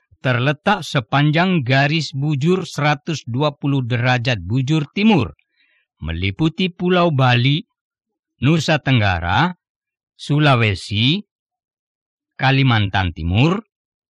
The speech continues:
dan Kalimantan Selatan. Beda waktunya dengan G M T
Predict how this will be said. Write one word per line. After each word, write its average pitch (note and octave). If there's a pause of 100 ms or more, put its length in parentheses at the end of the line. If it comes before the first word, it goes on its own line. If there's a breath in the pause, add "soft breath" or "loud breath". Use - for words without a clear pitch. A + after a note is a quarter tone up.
(380)
dan E3 (480)
Kalimantan G2
Selatan. D3 (1900)
Beda C3+
waktunya D#3
dengan F#2+
G G#2+
M D#2+
T A3+